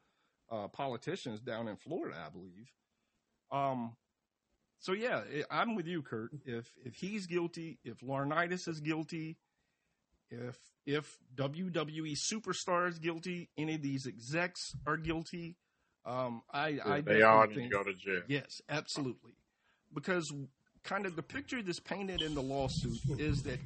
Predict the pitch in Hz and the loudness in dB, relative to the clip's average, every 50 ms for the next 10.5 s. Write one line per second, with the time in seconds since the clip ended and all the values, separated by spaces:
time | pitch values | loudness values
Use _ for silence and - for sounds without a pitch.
0 | - - - - - - 139 127 - 131 - - - - - - - - - - | 2 2 2 2 2 -2 6 6 6 6 8 6 6 6 6 2 -4 -6 -6 -6
1 | - - - - - 151 170 175 175 190 202 185 160 170 170 170 - 170 156 - | -6 -8 -2 0 0 0 2 0 0 -2 -2 0 4 8 8 10 10 8 4 2
2 | - - - - - 135 139 139 147 156 151 156 147 131 131 127 139 151 151 139 | -4 -8 -8 -6 -2 -2 0 0 0 0 0 2 2 4 4 4 4 4 4 2
3 | 127 147 143 - 165 143 120 123 139 147 156 147 127 117 131 143 165 190 202 214 | 0 0 -2 -2 -2 -4 -2 0 0 0 2 0 0 0 0 0 0 0 -2 -4
4 | 214 - - _ _ _ - - - - - - - - - - - 139 139 143 | -6 -8 -10 _ _ _ -10 -8 -8 -6 6 8 8 10 10 6 4 2 0 2
5 | 151 156 156 151 143 135 123 117 - - - 190 180 156 123 123 110 101 101 - | 4 4 4 4 2 0 -2 -2 -4 -2 0 0 0 0 0 -2 -6 -8 -12 -12
6 | - 98 87 78 - - - _ _ _ - - _ 170 170 170 - 190 185 180 | -12 -12 -12 -14 -16 -20 -20 _ _ _ -20 -6 _ 0 0 0 0 -2 -2 -2
7 | - 175 160 151 160 143 175 208 - - 160 143 156 175 170 131 131 135 120 - | 0 -2 -2 0 0 0 0 -2 -2 -2 -2 0 0 0 0 0 0 -2 -4 -2
8 | - 180 170 214 214 - - 165 147 131 123 117 107 - 135 120 - - 120 113 | -2 0 0 0 -2 -2 2 2 2 4 2 0 -2 -4 -6 -6 -2 -2 -2 -2
9 | 107 110 110 110 107 101 - - _ _ - 147 165 185 175 - 175 170 - - | -2 -2 -4 -4 -6 -8 -10 -14 _ _ -2 0 0 0 -2 -4 -6 -6 -8 -4
10 | - 165 139 131 - - 135 127 123 127 | 0 0 0 0 -2 -2 -2 -2 -2 -4